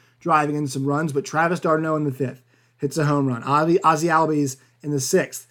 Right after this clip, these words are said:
hits a home run. Austin Riley in the seventh hits a home run, and Dansby Swanson in the ninth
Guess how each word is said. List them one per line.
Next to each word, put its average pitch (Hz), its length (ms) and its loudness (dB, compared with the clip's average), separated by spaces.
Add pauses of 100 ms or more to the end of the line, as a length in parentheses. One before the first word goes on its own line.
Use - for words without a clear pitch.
(220)
hits 180 240 -2
a 156 80 0
home 143 220 2
run. 123 260 -4
Austin 170 320 2
Riley 156 260 0
in 135 100 0
the 123 60 -8
seventh 202 380 2 (320)
hits 190 240 4
a 202 120 6
home 190 200 2
run, 185 160 2
and 160 160 -2
Dansby 151 380 -2
Swanson 143 440 -4
in 135 120 -4
the 135 40 -2
ninth 135 380 -4